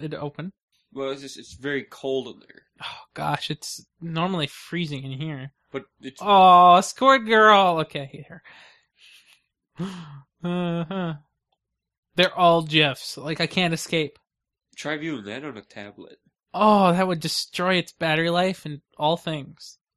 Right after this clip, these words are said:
Speaker 2: Uh, so, iPads can't do gifs.
Speaker 1: Really?
Speaker 2: Barely.
Speaker 1: Huh. Wow, that sounds good.
Speaker 2: You know, we don't have to wait that long for that show.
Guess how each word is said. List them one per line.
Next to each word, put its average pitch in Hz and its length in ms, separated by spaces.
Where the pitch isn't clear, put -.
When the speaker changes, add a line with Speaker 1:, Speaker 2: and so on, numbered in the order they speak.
Speaker 2:
Uh, 185 140
so, - 380
iPads 196 480
can't 170 240
do 151 120
gifs. - 520
Speaker 1:
Really? 302 460
Speaker 2:
Barely. 147 360
Speaker 1:
Huh. 208 160
Wow, 156 280
that 165 100
sounds 185 200
good. 147 240
Speaker 2:
You 156 100
know, 175 80
we 165 100
don't 190 100
have 240 100
to - 80
wait 139 180
that - 120
long 117 240
for - 80
that 98 160
show. 92 300